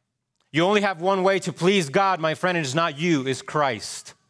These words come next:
It is the Lord Jesus Christ. Why? Because he died and rose again to save sinners from their sins and to give them eternal life.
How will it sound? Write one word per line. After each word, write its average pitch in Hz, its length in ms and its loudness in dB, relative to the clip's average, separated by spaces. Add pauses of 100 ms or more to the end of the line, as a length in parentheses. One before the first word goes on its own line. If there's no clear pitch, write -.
(1400)
It 127 100 0
is 120 160 -4
the 123 80 0
Lord 139 460 0 (420)
Jesus 131 520 -2
Christ. 127 360 -2
Why? 123 240 0
Because 113 300 -6
he 135 140 -2
died 131 360 0
and 117 100 -6
rose 123 260 -2
again 120 260 -2
to 117 100 -10
save 120 240 -2
sinners 113 340 -6
from 110 220 -4
their 113 140 -4
sins 104 440 -10 (300)
and 110 120 -10
to 113 80 -10
give 104 160 -4
them 98 120 -8
eternal 98 340 -10
life. 95 520 -8